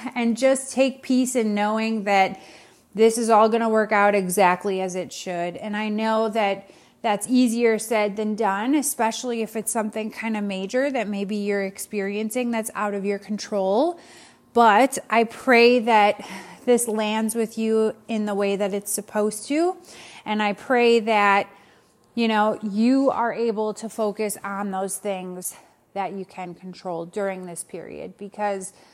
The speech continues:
this is just a period of your life. This is not gonna last forever, okay? There will be a normal once again at some point in time,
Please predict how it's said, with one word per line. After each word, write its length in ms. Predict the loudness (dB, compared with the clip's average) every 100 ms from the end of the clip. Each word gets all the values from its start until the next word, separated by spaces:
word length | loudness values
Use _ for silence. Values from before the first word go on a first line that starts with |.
| _ _ _ 0
this 380 | 6 8 6
is 200 | 0 -6
just 360 | 0 2 2 -2
a 80 | -8
period 520 | -4 -2 0 0 0
of 140 | -2
your 160 | -2 -4
life. 360 | -2 -4 -6 -10
This 180 | -8 -6
is 160 | -6
not 380 | -6 -4 -4 -4
gonna 240 | -6 -4
last 380 | -2 -2 -2 -4
forever, 560 | 0 4 4 6 4 4 -4 _ _
okay? 500 | -6 -4 2 4 4
There 240 | 4 4 6
will 340 | 6 6 4
be 380 | 4 4 4 4 4
a 140 | 2
normal 720 | 2 0 -2 -2 0 0 -2 -6 _ _ _ -10
once 360 | -6 -4 -4 -2
again 420 | -2 0 0 -2
at 280 | -4 -6 -6
some 280 | -8 -8
point 260 | -8 -8 -6
in 80 | -6
time, 520 | -6 -6 -6 -8